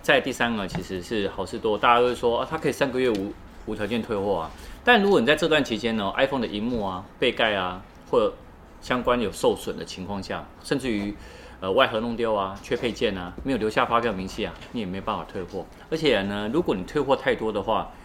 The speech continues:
也有可能会被好事多盯上。啊，再来就是呢，好事多呢，它也只能接受现金，还有国泰世华的好事多，就 Costco 的联名卡，其他卡也没有办法刷，你也不能累积耶。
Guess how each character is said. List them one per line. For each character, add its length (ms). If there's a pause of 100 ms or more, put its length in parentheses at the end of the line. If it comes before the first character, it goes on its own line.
也 80
有 80
可 120
能 100
会 100
被 100
好 140
事 120
多 120
盯 180
上。 160 (580)
啊， 80
再 160
来 80
就 140
是 160
呢， 220 (140)
好 120
事 100
多 220
呢， 340
它 100
也 40
只 100
能 120
接 120
受 120
现 220
金， 220 (580)
还 100
有 80
国 200
泰 140
世 220
华 180
的 760
好 200
事 180
多， 160
就 120
Costco 520
的 160
联 160
名 180
卡， 200 (580)
其 100
他 120
卡 180
也 140
没 80
有 80
办 120
法 140
刷， 240
你 80
也 80
不 180
能 140
累 140
积 220
耶。 140